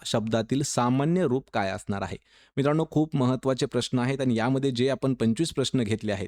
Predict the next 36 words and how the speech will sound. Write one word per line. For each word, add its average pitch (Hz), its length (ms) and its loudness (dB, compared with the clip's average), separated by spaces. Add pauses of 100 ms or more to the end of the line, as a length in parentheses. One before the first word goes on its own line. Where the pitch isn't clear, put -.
हे - 140 -4
आपल्याला 127 420 0
शंभर 127 360 2
टक्के 151 360 -2
प्रिव्हियस 127 560 0
क्वेश्चन 135 300 0
पेपरमध्ये 117 520 0
विचारण्यात 107 500 0
आलेले 110 240 0
आहेत, 143 140 0 (360)
त्यामुळे 151 320 2
आपण 139 180 0
हे 123 80 4
प्रश्न 113 320 -2
घेत 104 260 -4
आहोत. - 180 -10 (460)
तर 165 60 2
यामध्ये 160 440 2
काय 151 180 2
विचारलंय 139 400 0
की 160 100 0
घोड्यावर 139 500 2
या 170 120 2
शब्दाचं 131 420 -2
सामान्य 131 540 2
रूप 127 160 0
आपल्याला 113 260 -2
सांगायचं 98 460 -6
आहे. 90 160 -10 (400)
त्यापूर्वी 165 480 2
आपण 127 220 2
या 139 80 0
प्रश्नाची 131 440 0
एक 143 160 0
व्याख्या 131 420 0
पाहूया. 104 340 0